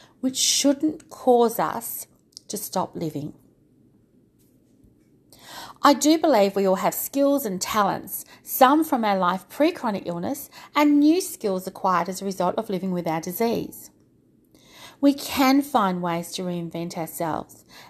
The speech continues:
and as Henry Cloud says, "Growth itself demands that we move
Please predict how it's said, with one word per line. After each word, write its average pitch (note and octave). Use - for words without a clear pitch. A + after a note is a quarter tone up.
and G3+
as G3
Henry G3+
Cloud B3
says, A#3+
"Growth G#3+
itself G3
demands F3+
that -
we G3
move F3